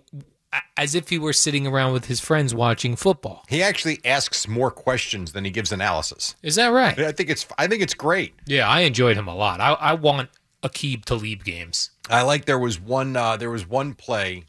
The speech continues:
Speaker 2: where one of the safeties was called for, well, they threw the flag. They wound up picking up the flag. And then they, I forget who, which, which former N F L official was in the booth that they went, uh,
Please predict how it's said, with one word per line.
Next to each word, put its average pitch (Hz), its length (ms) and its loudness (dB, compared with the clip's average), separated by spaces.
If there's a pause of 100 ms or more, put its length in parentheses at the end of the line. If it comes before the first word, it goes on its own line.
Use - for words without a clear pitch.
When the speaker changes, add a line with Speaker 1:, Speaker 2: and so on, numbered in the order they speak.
(120)
Speaker 2:
where 104 400 -2
one 120 180 0
of 110 60 -4
the 104 80 0
safeties 107 580 0
was 92 140 -6
called 101 360 0
for, 92 520 -2
well, 110 100 4
they 107 100 6
threw 143 180 -2
the 113 100 0
flag. 95 400 2
They 95 80 -2
wound 113 180 2
up 98 120 -6
picking 101 300 -4
up 107 180 0
the 90 60 -6
flag. - 440 -6 (460)
And 120 160 2
then 120 100 4
they, 113 100 4
I 110 120 6
forget 78 300 -6
who, 85 80 -12
which, 82 300 -10
which - 340 -6 (100)
former 87 340 0
N 87 100 4
F 85 160 -2
L 92 80 0
official 95 360 0
was 85 140 -4
in 87 80 -6
the 82 80 -4
booth 87 260 -4
that 87 120 -16
they 92 100 -2
went, 87 320 -4
uh, 82 320 2